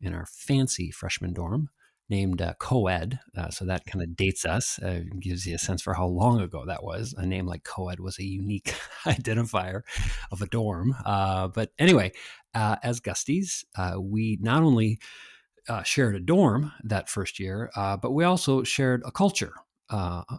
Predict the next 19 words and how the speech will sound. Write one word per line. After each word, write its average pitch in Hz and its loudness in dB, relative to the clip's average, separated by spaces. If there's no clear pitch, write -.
uh, 90 0
at 98 -4
Gustavus 92 -2
for - -2
four 170 6
years - -4
that 107 2
instilled 143 6
and 104 4
still 135 2
does 113 2
today 98 -2
a 123 6
really 185 10
strong 143 8
sense 98 2
of, 95 -2
uh, 92 0
vocation. 92 -2